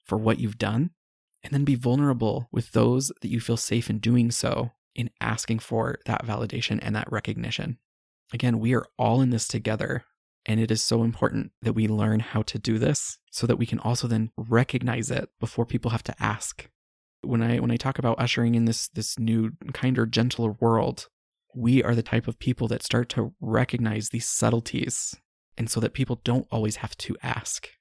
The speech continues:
But we first have to learn how to ask so we understand what that experience is like, so that we can then recognize those subtleties in other people. And we recognize, we can recognize those subtleties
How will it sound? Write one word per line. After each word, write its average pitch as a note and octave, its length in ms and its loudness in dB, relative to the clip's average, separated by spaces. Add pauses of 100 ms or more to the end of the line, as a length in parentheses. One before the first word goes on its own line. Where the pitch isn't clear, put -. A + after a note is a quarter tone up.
(180)
But - 80 0
we B2+ 240 2
first B2 380 0
have - 180 -6
to A2+ 100 0
learn A2 220 0
how - 180 -2
to - 260 -2
ask - 380 0 (280)
so A2+ 180 2
we A2+ 140 2
understand A2 520 2
what A2 80 -4
that G#2+ 140 -2
experience A2+ 480 -4
is - 100 -8
like, - 300 -8 (360)
so - 140 0
that A#2 60 4
we A2 180 2
can A2 220 0
then A2+ 240 4
recognize A2+ 580 2
those G#2+ 140 -2
subtleties A2 420 -2
in G#2 100 -4
other A2 200 -2
people. - 440 -4 (640)
And A2 140 0
we A2 80 2
recognize, A2 840 2 (120)
we A2 80 0
can A2+ 200 -2
recognize A#2+ 500 6
those A2 220 2
subtleties A2 680 0